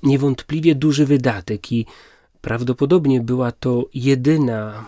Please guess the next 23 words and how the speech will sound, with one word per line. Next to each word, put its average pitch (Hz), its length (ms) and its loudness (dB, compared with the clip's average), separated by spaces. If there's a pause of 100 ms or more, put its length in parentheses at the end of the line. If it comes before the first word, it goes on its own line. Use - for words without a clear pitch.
może 113 220 -4
poza 117 280 -4
Biblią, 120 520 -2
książka 123 480 -2
w - 80 -4
ich 120 120 0
domu. 92 460 0 (600)
Jednak 165 460 -2 (300)
ci - 180 -4
ludzie 165 280 0
uważali, 147 680 0
że 131 300 -2 (100)
warto 131 400 -2
ją 127 160 4
mieć, 110 560 -4 (460)
że 135 160 2
warto 139 380 -2
z 127 60 -2
niej 131 140 2
korzystać. 110 920 -4 (680)
I 139 80 4
oni 165 320 2 (180)
naprawdę 139 880 0